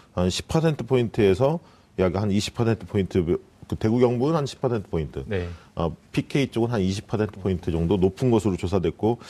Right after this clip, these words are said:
Speaker 1: 재밌는 건 이 오십 대 표심이 항상 중요한데, 이 오십 대에서도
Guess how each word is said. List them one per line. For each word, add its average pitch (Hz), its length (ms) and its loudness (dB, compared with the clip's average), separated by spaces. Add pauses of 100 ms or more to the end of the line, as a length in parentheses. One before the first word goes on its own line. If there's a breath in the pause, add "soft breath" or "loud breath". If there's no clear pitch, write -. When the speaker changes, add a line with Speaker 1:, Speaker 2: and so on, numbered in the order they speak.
(240 loud breath)
Speaker 1:
재밌는 165 420 2
건 180 120 6
이 175 120 6
오십 123 340 2
대 170 140 2
표심이 143 320 -2
항상 143 300 -2
중요한데, 95 720 0
이 107 100 0
오십 113 340 0
대에서도 131 720 4